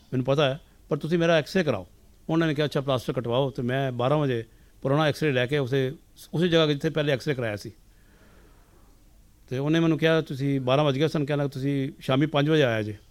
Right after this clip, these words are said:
ਮੈਂ ਕਿਹਾ, "ਜੀ, ਮੈਨੂੰ ਤਾਂ ਹੁਣੇ ਐਕਸਰੇ ਚਾਹੀਦਾ।" ਕਹਿੰਦਾ, "ਫਿਰ ਘੰਟਾ ਵੇਟ ਕਰੋ।" ਮੈਂ ਉੱਥੇ ਰੁਕਿਆ,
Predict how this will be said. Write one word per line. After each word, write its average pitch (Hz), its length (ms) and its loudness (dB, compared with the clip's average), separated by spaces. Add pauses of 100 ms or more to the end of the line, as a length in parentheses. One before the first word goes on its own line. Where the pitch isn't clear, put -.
(380)
ਮੈਂ 135 140 0
ਕਿਹਾ, 143 100 0
"ਜੀ, 147 80 -4
ਮੈਨੂੰ 131 180 0
ਤਾਂ 143 100 -2
ਹੁਣੇ 131 200 4
ਐਕਸਰੇ 135 220 0
ਚਾਹੀਦਾ।" 110 300 -6 (480)
ਕਹਿੰਦਾ, 151 160 0
"ਫਿਰ 151 200 2
ਘੰਟਾ 120 200 0
ਵੇਟ 131 200 0
ਕਰੋ।" 101 200 -12 (560)
ਮੈਂ 156 140 0
ਉੱਥੇ 156 180 -6
ਰੁਕਿਆ, 143 360 -8